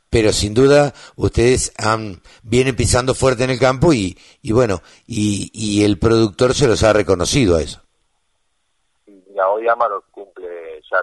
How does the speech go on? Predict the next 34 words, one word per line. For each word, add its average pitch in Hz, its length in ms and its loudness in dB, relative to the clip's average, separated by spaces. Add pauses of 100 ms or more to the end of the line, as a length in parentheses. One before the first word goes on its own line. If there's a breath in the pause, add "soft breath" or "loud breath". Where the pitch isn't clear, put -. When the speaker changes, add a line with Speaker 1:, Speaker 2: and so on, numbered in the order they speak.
(120)
Speaker 2:
trece 107 340 -10
años, 117 300 -6 (120)
lanzamos 92 460 -12
en 90 140 -20
dos 85 120 -20
mil 87 200 -20
diez, 113 240 -10 (500)
lanzamos 92 480 -8
con 92 120 -8
una 98 200 -6
mo-, 87 240 -8
una 92 160 -8
motorización 90 680 -10
de - 40 -20
ciento 90 300 -20
ochenta - 320 -14
caballos - 480 -4 (100)
y - 80 -20
una 95 280 -6
de - 80 -12
ciento - 280 -18
cuarenta, 131 500 -2 (480)
y 92 140 -6
hoy, 101 560 -8
hoy 98 240 -12
hemos 95 300 -10
evolucionado, 101 640 -4
tenemos - 260 -18
caja - 220 -16
automática, - 640 -6
tenemos 92 240 -14
ciento 92 240 -14
ochenta - 300 -18
caballos, 110 440 -4